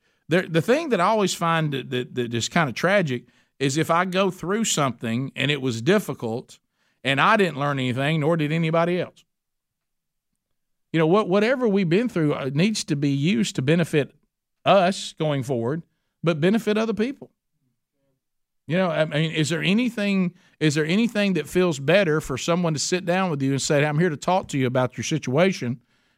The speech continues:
and you're like, "Well, you don't know what I've been through." They go, "No, I actually do." And it doesn't mean that you have to go through something to help somebody, but I'm gonna tell you something. If somebody's been through it, it sure does help.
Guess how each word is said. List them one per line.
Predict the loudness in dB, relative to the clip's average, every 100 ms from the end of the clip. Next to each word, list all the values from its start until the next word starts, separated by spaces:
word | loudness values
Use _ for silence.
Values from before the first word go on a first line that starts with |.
| -2
and | 0
you're | 2
like, | 0 -2
"Well, | -4
you | -2
don't | -2 -2
know | -2
what | -2
I've | -4
been | -2 -2
through." | -2
They | 0
go, | 0 2
"No, | 4 2
I | 2
actually | -2 -6
do." | -6 -8 -10 _ _ _ _ _ _ _ _ _ _ _ _
And | 0 2
it |
doesn't | 2 2 2
mean | 2 2 2
that | 0
you | -2
have | 0 -2 -2
to | -2
go | 0 0
through | 0
something | -2 -4 0
to | 2
help | 2
somebody, | 0 -2 0 0 -4 -6 -20 -6
but | 0
I'm | 2
gonna | 4
tell | 2
you | 2
something. | 0 -2
If | -2
somebody's | 0 2 2 2
been | 0 -2
through | 2 0
it, | 0
it | -2
sure | -2 -2
does | 0
help. | -2 -4